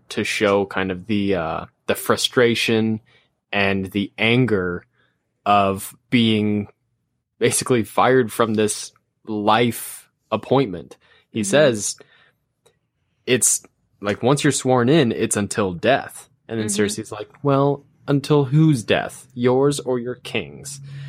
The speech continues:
Speaker 1: Basically saying, "We can do what we want. It's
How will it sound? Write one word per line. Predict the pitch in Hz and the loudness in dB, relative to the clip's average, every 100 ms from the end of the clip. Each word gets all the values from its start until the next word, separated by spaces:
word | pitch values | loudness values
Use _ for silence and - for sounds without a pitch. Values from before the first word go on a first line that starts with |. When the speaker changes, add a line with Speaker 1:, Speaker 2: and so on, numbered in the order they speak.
| - - - | -14 -14 -12
Speaker 1:
Basically | - 101 - - 101 | -2 -2 -2 -4 -4
saying, | 101 104 101 104 104 104 101 - - - - - | -2 0 2 0 0 -2 -4 -10 -20 -20 -20 -6
"We | 117 117 | -2 0
can | 113 | 2
do | 123 | 2
what | 139 | 2
we | 156 | 2
want. | 135 117 113 127 - - - - - - - - | 4 4 4 0 -10 -20 -20 -20 -20 -20 -20 -6
It's | 107 110 - - - | -2 0 0 -2 -6